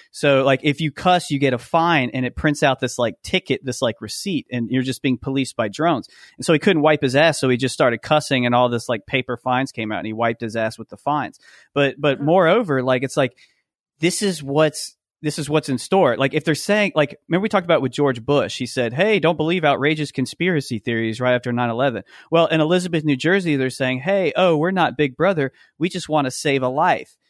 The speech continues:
Speaker 1: This is that Bill Cooper, "Hey, s-, they're gonna attack the schools and then, uh, hide behind David Hogg and hide behind Greta Thunberg," like, put, almost like holding the child up saying, like, "Don't you care about these lives? You know, we're, we're only here for your safety."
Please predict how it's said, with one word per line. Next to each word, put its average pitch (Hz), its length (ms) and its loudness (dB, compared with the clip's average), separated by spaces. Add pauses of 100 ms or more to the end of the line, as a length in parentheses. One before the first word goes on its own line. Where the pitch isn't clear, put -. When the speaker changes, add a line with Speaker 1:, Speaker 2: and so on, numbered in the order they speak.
Speaker 1:
This 156 160 -6
is 185 100 -6
that 170 220 2
Bill 170 220 4
Cooper, 165 600 0
"Hey, 151 300 2
s-, - 140 -12
they're 151 180 -2
gonna 147 300 -2
attack 156 380 -2
the 131 80 -8
schools 160 500 -2
and 131 160 -4
then, 131 240 -4 (340)
uh, 120 280 0
hide 156 280 0
behind 143 460 0
David 139 320 -2
Hogg 139 500 0
and 131 120 -6
hide 139 240 0
behind 135 340 -2
Greta 135 240 -2 (100)
Thunberg," 131 460 -2
like, 120 220 -4 (260)
put, - 180 -6
almost 160 300 -2
like 139 140 0
holding 175 320 0
the 135 80 -2
child 156 340 2
up 123 140 0
saying, 127 240 -2
like, 120 200 -2
"Don't 143 280 -2
you 147 100 -4
care 135 320 0
about 123 300 0
these 120 180 -6
lives? 131 560 0
You 131 60 0
know, 120 240 2
we're, 131 200 0
we're 131 200 0
only 156 200 0
here 156 300 0
for - 140 -8
your 107 140 -4
safety." - 540 -6